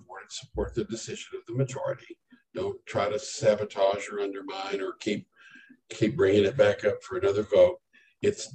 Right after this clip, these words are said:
it's settled, it's done. Um, work together. And there, like I said, there's so many templates for how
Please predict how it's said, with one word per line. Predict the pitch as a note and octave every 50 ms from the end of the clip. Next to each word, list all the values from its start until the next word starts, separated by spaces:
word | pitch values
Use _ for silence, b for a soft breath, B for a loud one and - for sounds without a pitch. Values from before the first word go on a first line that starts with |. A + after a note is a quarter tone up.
| - _ -
it's | A2 G#2+ - -
settled, | - - D#3 C3+ - - - - -
it's | A#2 - - -
done. | - - A2+ G#2 F#2 - - - _ _ _ - - - - _ _ - - - -
Um, | F2+ F#2 F#2 F#2 F2+ E2+ E2+ E2+ E2+ E2+ - - _ _ _ _ _ _ _ _ _ _ _ _ _ _ _ _ G#2
work | G2 A2 A#2 A#2 A#2 - _
together. | - - F2 G#2 G2+ G#2+ C3 C#3+ D#3+ E3 D#3+ - _ _ _ _ _ _ _ _ _ _
And | - F#2+ -
there, | - F#2+ F#2 F2+ -
like | G2+ G#2 -
I | A2
said, | G#2 - - B2 A2 -
there's | D#3+ F#3 - - -
so | - C3 B2+
many | C#3 C#3 B2+ B2
templates | - - C3+ B2 - - - - - -
for | - - - -
how | - - G#2+ G#2 - - - -